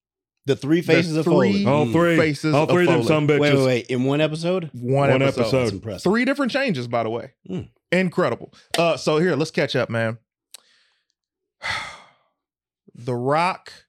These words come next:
Speaker 2: has come back. Not only that, C M Punk is out with a tricep injury. And let's,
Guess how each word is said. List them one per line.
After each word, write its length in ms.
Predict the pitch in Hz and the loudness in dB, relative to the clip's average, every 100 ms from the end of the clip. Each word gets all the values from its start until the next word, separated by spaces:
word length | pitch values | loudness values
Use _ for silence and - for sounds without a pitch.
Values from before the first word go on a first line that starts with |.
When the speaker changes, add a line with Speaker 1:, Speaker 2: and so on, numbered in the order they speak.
| _ _ _ _ - | _ _ _ _ -10
Speaker 2:
has 180 | 127 | -10
come 260 | - 139 120 | -4 -2 -2
back. 220 | 107 98 | -4 -2
Not 220 | 143 202 | -2 0
only 200 | 226 185 | 0 2
that, 200 | 135 127 | 2 0
C 180 | - 180 | -2 -2
M 80 | 170 | -2
Punk 240 | 165 147 | -2 -4
is 100 | 131 - | -6 -4
out 240 | 139 147 - | -2 -2 -2
with 160 | 120 | -6
a 40 | 117 | -6
tricep 540 | - 143 131 131 - | -4 -4 -4 -6 -4
injury. 440 | 120 117 113 110 110 - - _ _ _ | -6 -6 -6 -8 -10 -18 -20 _ _ _
And 320 | 113 123 117 | -6 -4 -2
let's, 320 | 131 160 - | -2 -2 -6